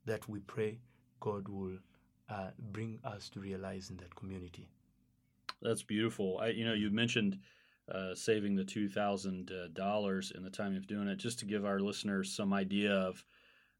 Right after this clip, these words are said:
Speaker 2: of, uh, how successful that really means.
Speaker 1: Mm.
Speaker 2: Um, uh, I read a recent report looking at graduates, and, uh, a certified public accountant in Uganda makes about seven thousand dollars a year.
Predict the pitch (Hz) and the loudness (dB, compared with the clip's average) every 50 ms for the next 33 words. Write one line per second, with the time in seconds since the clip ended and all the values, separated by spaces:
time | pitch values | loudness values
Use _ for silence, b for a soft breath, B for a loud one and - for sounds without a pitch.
0 | - - 95 92 92 90 85 - 95 92 90 87 - - 107 98 92 - 104 92 | -8 -6 -4 -2 -2 -4 -6 -6 -6 -4 -4 -4 0 0 0 0 0 -2 -4 -6
1 | - - - 101 95 - - - 98 92 92 92 92 98 92 90 92 92 92 98 | -4 -2 -2 -2 -2 -2 -4 -6 -4 -4 -4 -4 -4 -4 -4 -4 -4 -2 0 0
2 | 101 104 104 101 98 95 92 95 95 95 - - - B B B 123 101 98 92 | 0 2 2 2 2 2 2 0 0 -2 -2 -6 -6 B B B -14 -12 -12 -10
3 | 92 95 101 98 98 98 95 95 92 90 92 - - _ _ _ - - 98 95 | -2 0 2 4 6 6 4 4 2 0 -4 -8 -12 _ _ _ -8 -4 -2 -2
4 | 95 98 104 110 101 101 98 104 107 101 - 113 98 95 98 95 - - 117 113 | 0 2 2 2 2 2 2 2 0 0 0 -2 -2 -2 -4 -4 0 4 6 8
5 | 113 107 107 98 - - 101 98 - 104 98 95 98 95 95 95 - - - - | 8 8 6 4 -2 -6 -6 -6 -2 0 0 2 2 2 0 -2 -6 -12 -4 0
6 | 104 98 101 104 98 101 104 98 98 95 95 - - - - - - 98 95 95 | 2 4 4 4 4 2 2 2 2 2 0 -2 -6 -6 -8 -6 -6 -4 -2 0
7 | 95 95 92 92 92 - - - - 92 90 90 90 - - 98 - - 127 120 | 0 0 0 -2 -6 -6 -8 -6 -4 -2 -2 -2 -2 -4 -6 -6 0 2 2 2
8 | 117 120 113 104 98 - 117 104 110 98 - 98 - - - 104 107 110 104 98 | 4 4 4 2 4 0 0 0 0 -2 -4 -6 -8 -4 -2 -2 0 0 0 0
9 | 104 98 92 - - - 95 95 95 95 95 98 95 95 95 95 95 95 92 92 | 0 0 0 -4 -8 -6 -2 0 0 0 0 0 0 0 2 0 0 -2 -2 -4
10 | 92 90 - - 92 95 92 95 - - 113 107 107 110 104 - 104 101 98 98 | -6 -6 -6 -6 -4 -4 -4 -4 -2 0 0 0 0 0 0 0 0 0 0 0
11 | 98 95 95 92 92 92 87 90 87 85 87 87 92 92 87 85 85 78 - | 0 0 0 0 -2 -4 -4 -6 -8 -8 -8 -6 -6 -6 -6 -6 -8 -10 -12